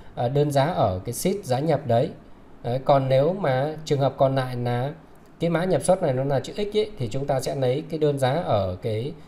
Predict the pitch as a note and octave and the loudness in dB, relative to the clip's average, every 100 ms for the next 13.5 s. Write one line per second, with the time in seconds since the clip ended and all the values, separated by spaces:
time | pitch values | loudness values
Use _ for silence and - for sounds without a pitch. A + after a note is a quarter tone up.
0 | - - F#3 F#3+ - - A#2 C3 F#3+ G3 | -8 -4 -4 -4 -12 -4 -4 2 2 2
1 | - - - A#2 B2+ B2+ D3 C#3 C#3 C3+ | -8 -20 -8 -6 -2 -2 -2 0 0 0
2 | D3+ E3 A#2 G#2+ C3+ C3 B2+ B2 A2 A2 | -2 -2 -2 -2 -2 -2 -2 -2 0 0
3 | C#3 C#3+ - C#3 A2 G#2 A#2+ C#3 - D3+ | 0 -4 -4 -4 -4 -4 -4 -2 -2 -2
4 | - D3+ C#3+ C3+ A#2 - - - - - | -2 -2 0 0 -2 -8 -18 -20 -20 -20
5 | - - G2+ A#2+ D#3+ D#3+ C#3+ C3 A#2+ C#3+ | -12 -4 0 0 -2 -4 -8 -4 -2 0
6 | A#2 A2 A2 G#2+ - B2+ C3 C#3+ A#2+ A2+ | -2 -2 -4 -4 -4 -4 -4 -4 -4 -2
7 | A2 G#2 G#2 - - - - - A2 A2 | -2 -4 -8 -16 -20 -20 -16 -6 -4 -2
8 | A#2+ C3 C3 B2 - C3 D3+ E3 - - | -4 -2 -2 -2 -2 -2 -2 -6 -14 -20
9 | - - - - A#2 G2+ A2+ A#2 G2 - | -20 -20 -20 -4 -2 -2 0 0 0 -2
10 | A2 C3+ A2+ A#2+ B2 A#2+ D3+ D#3+ - D#3 | -2 -2 -4 -4 -6 -2 0 0 2 2
11 | B2+ G#2 B2 C3+ A#2 F#2+ G2 G#2+ A2 E3 | 0 -6 -4 -2 -2 -2 -4 -4 -2 0
12 | E3 D3+ C3 A#2+ G#2 G#2+ - - - - | 0 -2 -2 -2 -2 -6 -14 -20 -20 -20
13 | - - - C3 | -20 -14 0 2